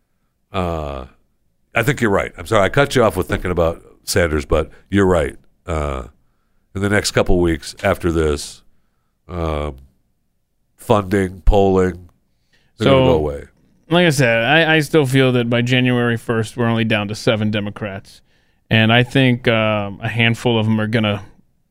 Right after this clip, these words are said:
Speaker 2: fade away here after this debate. I'd say you lose five more candidates before November first.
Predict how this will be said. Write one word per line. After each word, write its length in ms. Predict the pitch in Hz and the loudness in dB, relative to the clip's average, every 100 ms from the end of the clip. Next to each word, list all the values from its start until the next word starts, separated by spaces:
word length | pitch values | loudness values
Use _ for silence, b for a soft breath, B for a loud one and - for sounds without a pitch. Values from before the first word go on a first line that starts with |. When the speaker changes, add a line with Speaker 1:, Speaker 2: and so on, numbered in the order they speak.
| - | -8
Speaker 2:
fade 260 | - 127 | 0 2
away 280 | 113 113 110 | 2 0 0
here 260 | 107 117 110 110 | -2 -2 -2 -4
after 220 | 113 120 | -6 -2
this 160 | 117 110 | -2 -2
debate. 380 | 110 110 107 - b b b b | -4 -4 -4 -6 b b b b
I'd 180 | - 147 | 0 2
say 120 | - 180 | 4 6
you 120 | 156 | 6
lose 220 | 156 139 | 4 4
five 240 | - 143 | 2 4
more 160 | 135 131 | 4 2
candidates 440 | - 131 120 113 | 2 2 2 0
before 340 | - 113 - 113 | -2 -2 0 0
November 340 | 110 117 110 | 0 0 -2
first. 480 | 98 104 92 - - | -6 -14 -16 -18 -20